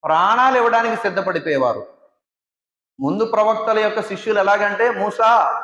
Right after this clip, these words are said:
నువ్వు అల్లా వెళ్ళి యుద్ధం చేయండి, మేము ఇక్కడ కూర్చొని చూస్తామనేవాళ్ళు." వాళ్ళు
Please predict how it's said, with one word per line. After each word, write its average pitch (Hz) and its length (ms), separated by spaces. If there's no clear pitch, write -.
నువ్వు 185 260
అల్లా 220 240
వెళ్ళి 220 280
యుద్ధం 196 280
చేయండి, 208 360
మేము 220 180
ఇక్కడ 196 140
కూర్చొని 220 440
చూస్తామనేవాళ్ళు." 190 680
వాళ్ళు - 200